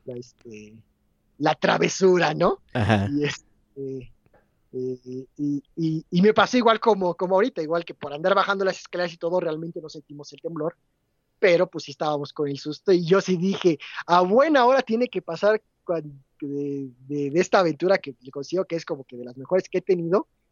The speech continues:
Speaker 1: que tenga que cerrar con temblor", ¿no?
Speaker 2: Es buena,
Speaker 1: Sí.
Speaker 2: es buena historia, ¿eh?
Speaker 1: <laughs>
Speaker 2: Pero además
Speaker 1: Ya, pues,
Speaker 2: creo
Speaker 1: ya.
Speaker 2: que,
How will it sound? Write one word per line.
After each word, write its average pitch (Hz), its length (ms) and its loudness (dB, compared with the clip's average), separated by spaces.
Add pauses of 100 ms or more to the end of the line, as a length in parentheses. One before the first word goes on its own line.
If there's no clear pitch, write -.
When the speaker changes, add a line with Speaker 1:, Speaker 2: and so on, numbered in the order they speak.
(340)
Speaker 1:
que 143 100 -8
tenga 170 220 2
que 160 120 -8
cerrar 160 260 -2
con 175 160 0
temblor", 196 420 4
¿no? 202 160 0 (760)
Speaker 2:
Es 151 180 -4
buena, 160 240 2
Speaker 1:
Sí. 110 80 0
Speaker 2:
es 98 160 -6
buena 160 160 -4
historia, 90 420 -4
¿eh? 254 220 -8 (680)
Speaker 1:
<laughs> - 640 -2 (360)
Speaker 2:
Pero 151 120 2
además 180 240 4
Speaker 1:
Ya, 185 60 4
pues, 175 160 -4
Speaker 2:
creo 226 100 4
Speaker 1:
ya. 214 60 -20
Speaker 2:
que, 185 480 -2